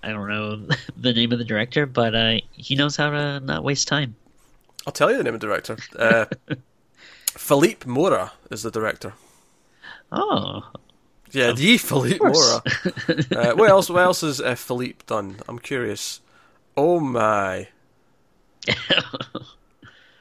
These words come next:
Speaker 2: Do you, do you know what he's done?
Speaker 1: Uh, no, I'm very curious.
Speaker 2: <laughs> The Howling Three, <laughs> for a start.
Speaker 1: Okay.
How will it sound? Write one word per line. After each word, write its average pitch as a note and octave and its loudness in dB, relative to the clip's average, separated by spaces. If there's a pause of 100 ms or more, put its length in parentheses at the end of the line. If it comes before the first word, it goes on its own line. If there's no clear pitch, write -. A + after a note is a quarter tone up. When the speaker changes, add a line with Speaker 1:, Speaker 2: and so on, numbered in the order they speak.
(200)
Speaker 2:
Do B2 -4
you, B2 0
do B2+ -6
you C3 2
know D#3 4
what G#3+ 4
he's G#3+ -4
done? B3 0 (880)
Speaker 1:
Uh, A2+ 0
no, A2 2
I'm C#3+ -2
very G#2+ -2
curious. A#2+ -10 (340)
Speaker 2:
<laughs> - -8
The B2+ 0
Howling D#3 2
Three, D3 -2 (300)
<laughs> - 2
for C3 -4
a C3 4
start. - 0
Speaker 1:
Okay. C3 0